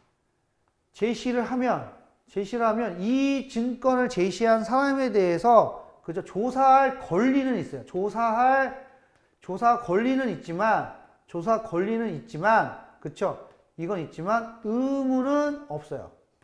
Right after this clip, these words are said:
의무 없다. 이게 중요하죠. 자, 보험금을 받으려고 증권을 갖고 왔어요. "아, 나 이거 지급해주세요."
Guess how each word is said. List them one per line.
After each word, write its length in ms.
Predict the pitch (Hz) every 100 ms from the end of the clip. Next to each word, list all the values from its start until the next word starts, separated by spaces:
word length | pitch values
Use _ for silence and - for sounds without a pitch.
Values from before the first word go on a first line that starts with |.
| _ _
의무 280 | 165 160 170
없다. 340 | 127 - 101 - _ _ _ _ _ _ _ _ _ _ _
이게 180 | 165 185
중요하죠. 380 | 147 135 120 104 - - - _ _ _ _ _ _ _ _ _ _ _ _ _ _ _ _ _ _ _ _ _ _ _ _ _ _ _ _ _ -
자, 240 | 214 180
보험금을 440 | - 269 311 302 247
받으려고 360 | 226 247 247
증권을 340 | 247 240 277 233
갖고 240 | 208 202
왔어요. 240 | 170 196
"아, 120 | 220 233
나 100 | 214
이거 260 | 208 214
지급해주세요." 760 | - 214 190 240 220 233 190